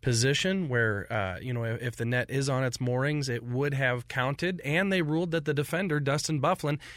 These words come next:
had pushed Oscar Sundqvist into it, causing that situation. So the goal stands, and six oh eight left to go in regulation.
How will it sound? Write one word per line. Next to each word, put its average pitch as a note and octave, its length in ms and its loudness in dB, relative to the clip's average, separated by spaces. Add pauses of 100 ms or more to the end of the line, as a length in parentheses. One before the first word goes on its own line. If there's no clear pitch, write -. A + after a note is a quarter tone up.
had C#3 280 0
pushed - 540 2
Oscar C#3+ 360 4
Sundqvist C#3+ 680 0 (100)
into F3+ 380 0
it, C3+ 180 -2
causing D3 580 0 (360)
that C#3 300 4
situation. D#3+ 640 2
So D#3+ 100 0
the D3+ 80 4
goal F3+ 240 2
stands, G#3 480 2
and F3 140 2
six - 260 2
oh G3 160 4
eight G3+ 160 4
left F#3+ 240 2
to F#3 80 0
go G3 300 2 (320)
in G3 180 4
regulation. F#3+ 760 2